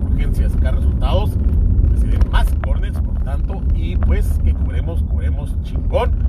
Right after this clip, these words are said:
y que nos vaya a todos chingón este fin de semana. Eh, de por lo ton-,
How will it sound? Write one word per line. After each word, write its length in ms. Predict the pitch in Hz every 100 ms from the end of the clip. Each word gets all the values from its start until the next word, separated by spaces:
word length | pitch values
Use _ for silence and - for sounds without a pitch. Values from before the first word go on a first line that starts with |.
| - - - - -
y 100 | -
que 120 | -
nos 100 | -
vaya 200 | - -
a 20 |
todos 280 | - - -
chingón 360 | - - - -
este 160 | -
fin 140 | - -
de 60 | -
semana. 260 | - - - - - - - - -
Eh, 260 | - - - -
de 100 | -
por 220 | - -
lo 60 |
ton-, 240 | - 156